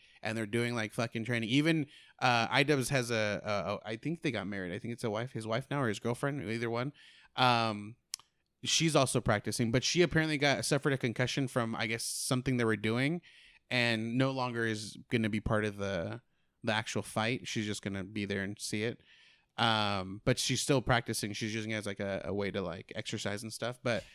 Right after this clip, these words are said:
yeah, they're, they're going all out. And Doctor Mike, if you wanna show him a picture, 'cause he's, uh, Doctor Mike became popular on TikTok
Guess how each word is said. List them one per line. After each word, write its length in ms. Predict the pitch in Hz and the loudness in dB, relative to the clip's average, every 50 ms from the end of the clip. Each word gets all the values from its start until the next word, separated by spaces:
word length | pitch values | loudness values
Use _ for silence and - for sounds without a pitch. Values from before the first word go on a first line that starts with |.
| - - - - _ _ - _ | -20 -20 -20 -20 _ _ -20 _
yeah, 240 | - 127 156 175 170 | 2 6 6 8 8
they're, 160 | 143 143 135 - | 8 6 6 4
they're 160 | 131 135 135 | 4 4 4
going 300 | 117 143 147 147 139 127 | 6 6 6 6 4 4
all 180 | - 131 139 139 | 4 4 6 6
out. 220 | 143 156 151 92 | 6 4 4 4
And 180 | 120 123 120 107 | 2 0 0 0
Doctor 300 | 127 135 143 - - 151 | 0 -2 0 0 0 0
Mike, 320 | 135 139 139 147 135 - | 0 0 -2 -2 -4 -6
if 140 | 123 - - | -6 -4 -4
you 60 | 127 | -2
wanna 120 | 131 135 123 | -2 0 0
show 140 | - 139 | 0 0
him 60 | 123 107 | 0 0
a 40 | 101 | 0
picture, 380 | - 143 143 - - 117 107 | 0 -2 -2 -2 -2 -4 -4
'cause 520 | 104 - 123 110 104 98 98 101 - - - _ _ _ _ _ _ | -4 -4 -4 -4 -4 -6 -8 -10 -12 -14 -14 _ _ _ _ _ _
he's, 500 | - - 143 156 165 160 151 135 123 127 | -10 -6 -4 -2 0 -2 -2 -2 -2 -2
uh, 460 | 143 127 120 113 110 104 101 98 - - 123 | 0 0 0 0 0 0 -2 -4 -6 -4 0
Doctor 300 | 143 147 151 - 175 160 | 0 0 2 2 -2 -2
Mike 560 | 156 156 156 160 165 156 - - - - - _ _ _ _ _ _ _ _ _ _ _ - 113 | 0 0 0 0 0 -2 -6 -10 -16 -20 -20 _ _ _ _ _ _ _ _ _ _ _ -6 -2
became 580 | 127 135 127 - - - 156 147 147 143 131 - | -2 -2 -2 -2 -4 -4 -2 -2 -2 -2 -4 -8
popular 680 | - - - 139 143 - - - 151 156 147 156 156 151 | -8 -6 -2 -2 -2 -4 -4 -6 -4 -4 -2 -2 0 0
on 260 | 104 127 113 104 107 - _ _ _ _ _ - | 0 0 -2 -2 -6 -12 _ _ _ _ _ -10
TikTok 720 | - - - 170 170 - _ - - 202 214 233 262 | -8 -4 -4 -4 -4 -4 _ -6 -2 0 0 0 -2